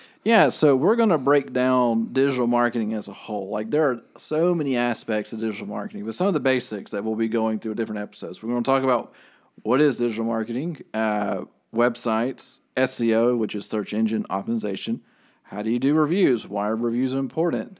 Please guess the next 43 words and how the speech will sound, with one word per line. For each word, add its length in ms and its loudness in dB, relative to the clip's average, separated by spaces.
Google 300 0
Ads, 420 0
what 140 -4
are 160 2
those 220 2
things? 420 -4
Are 160 -6
they 100 0
expensive? 540 -4
How 160 -4
do 80 0
they 140 2
work? 360 4
Social 340 -2
media, 480 0
like, 180 -8
not 220 0
just 240 -2
your 80 -2
social 400 0
posts, 300 -2
but 160 -4
what 160 -6
about 180 -2
the 60 -10
Facebook 500 -4
ads 340 -4
and 120 -4
what 80 -2
about 160 -2
Instagram 520 -4
ads? 280 -6
We'll 160 0
actually 220 -2
go 200 2
through 320 -2
that, 160 0
show 300 0
you 200 2
what 160 -2
it 80 -6
means 460 -4
and 160 -4